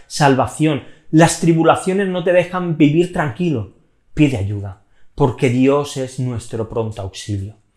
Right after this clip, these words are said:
Te quiero dejar dos preguntas, como siempre, para que reflexionemos. La primera de ellas, ¿en qué situaciones de tu vida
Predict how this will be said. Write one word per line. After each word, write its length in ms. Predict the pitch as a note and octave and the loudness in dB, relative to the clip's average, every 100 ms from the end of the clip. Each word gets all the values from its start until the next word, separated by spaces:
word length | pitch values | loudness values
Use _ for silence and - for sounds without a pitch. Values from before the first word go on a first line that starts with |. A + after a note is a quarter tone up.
| - - - | -20 -16 -4
Te 120 | D3+ | 2
quiero 160 | F3 | 4
dejar 220 | F3+ E3+ D3 | 4 2 0
dos 160 | C#3+ | -2
preguntas, 520 | - C3+ C3 B2+ A#2+ | -2 -4 -4 -6 -10
como 180 | - A#2+ | -10 -10
siempre, 300 | G#2 B2 A#2 | -8 -8 -6
para 200 | A2 A2+ G#2+ | -2 -2 -2
que 40 | |
reflexionemos. 840 | G#2+ G#2+ A#2 - A#2 B2 A2+ - _ _ - - - | -10 -10 -10 -8 -6 -6 -10 -14 _ _ -20 -20 -6
La 120 | C#3 | -2
primera 360 | C#3 C#3+ D3+ D#3+ | 2 2 4 4
de 80 | D#3 | 2
ellas, 260 | D#3 C#3 | 0 -2
¿en 140 | C#3+ C3 | -6 -6
qué 100 | E3 | -6
situaciones 640 | - E3 D#3+ - D#3 D3 | -4 -2 -2 -2 -6 -4
de 80 | C3+ | -4
tu 140 | C3 | -2
vida 400 | B2 C#3 A2 F#2+ | -2 -2 -4 -10